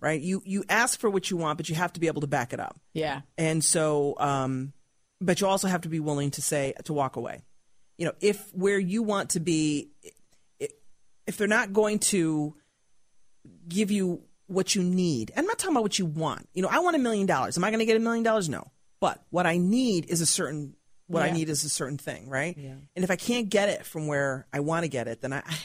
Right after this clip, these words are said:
Speaker 1: have to be willing. You know,
Speaker 3: Yeah.
Speaker 1: don't suffer in silence. If you, you, if you, if you need something and you're not getting it, you need to go where you can get it. You know what I mean? And that's scary. And that's very scary.
Speaker 2: Yeah.
Speaker 1: You know, especially if you've been in a career for a long time.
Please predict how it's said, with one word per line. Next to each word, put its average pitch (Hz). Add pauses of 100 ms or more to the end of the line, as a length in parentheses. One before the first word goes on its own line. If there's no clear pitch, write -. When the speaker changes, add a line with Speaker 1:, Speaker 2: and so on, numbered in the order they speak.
Speaker 1:
have 202
to 190
be 185
willing. 165
You 156
know, 165 (460)
Speaker 3:
Yeah. 139 (100)
Speaker 1:
don't 220
suffer 196
in 160
silence. 165
If -
you, 143
you, 151
if -
you, 151 (380)
if -
you 175
need 226
something 214
and 175
you're 180
not 175
getting 175
it, 123
you 151
need 156
to 160
go 151
where 143
you 135
can 139
get 113
it. - (380)
You 160
know 156
what 156
I -
mean? 156
And 185
that's 196
scary. 95 (120)
And 165
that's 165
very 160
scary. -
Speaker 2:
Yeah. 139 (240)
Speaker 1:
You 135
know, 123
especially -
if 175
you've 170
been 165
in 151
a 143
career 139
for 123
a 123
long 113
time. -